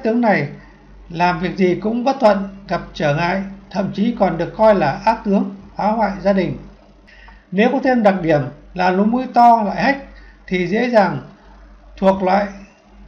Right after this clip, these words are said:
phá gia chi tử, tiêu tiền như nước, trong khi khả năng kiếm tiền yếu kém. Đây cũng là một trong những điểm dễ nhận thấy của tướng mặt xui xẻo. Trên đây là những chia sẻ của ba tướng mặt hay gặp vận xui.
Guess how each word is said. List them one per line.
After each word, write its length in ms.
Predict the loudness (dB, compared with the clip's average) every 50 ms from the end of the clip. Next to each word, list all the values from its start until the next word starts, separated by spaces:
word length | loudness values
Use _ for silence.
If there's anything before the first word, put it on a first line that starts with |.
| -18 -8
phá 220 | -2 0 0 0 2
gia 240 | 2 2 2 2
chi 160 | 2 0 -4 -4
tử, 320 | -2 -2 -2 -2 -4 -10 -18 -20 _ -10
tiêu 200 | -6 -6 -4 -4 -2
tiền 200 | -2 -2 -2 0
như 100 | 0 2
nước, 180 | 2 2 2 0 -2 -12 -18 -20 -20 -20 -12 -4
trong 200 | 0 0 0 0
khi 200 | 0 -2 -2 -2
khả 200 | -2 -2 -2 -2
năng 220 | 0 0 -2 -2 -2
kiếm 240 | -4 -4 -4 -4
tiền 300 | -2 0 0 0 -2 -6 -10 -14 -18 -12 -8
yếu 180 | -6 -6 -4 -2
kém. 260 | -2 -2 0 -2 -4 -6 -8 -14 -20 -20 -20 -20 -20 -20 -18 -10 -4
Đây 160 | -2 -2 -2
cũng 200 | -2 -2 0 0
là 100 | 0 0
một 220 | 0 -2 -4 -6 -4
trong 240 | 0 0 0 0 0
những 220 | -2 -4 -4 -4 -4
điểm 180 | -4 -4 -6 -6 -8 -8
dễ 120 | -6 -6 -6
nhận 240 | -4 -6 -6 -6 -6
thấy 200 | -6 -6 -6 -6
của 100 | -6 -8
tướng 280 | -8 -6 -6 -4 -2 -2
mặt 140 | -2 -4 -4 -10
xui 180 | -12 -10 -10 -8
xẻo. 260 | -4 -4 -2 -2 -4 -6 -10 -18 -20 -20 -20 -20 -20 -20 -20 -20 -20 -20 _ _ -20 -20 -20 -20 -20 -20 _ _
Trên 140 | -4 -2 0
đây 140 | 2 2 2
là 120 | 2 2
những 180 | 0 0 -4 -4
chia 140 | -2 -4 -4
sẻ 340 | -2 0 0 0 0 -2 -6 -12 -20 -20 _ _ -20 _ _
của 120 | -10 -8 0
ba 200 | 2 4 4 4
tướng 240 | 4 0 -4 -2 -2
mặt 160 | -2 -4 -4 -8 -16 -20 -20 -20 -20 -20 -20 _ _ _
hay 320 | -18 -8 -2 -2 -2 0
gặp 240 | 0 -2 -4 -4 -6
vận 160 | -10 -8 -6
xui. 280 | -4 -2 -2 0 0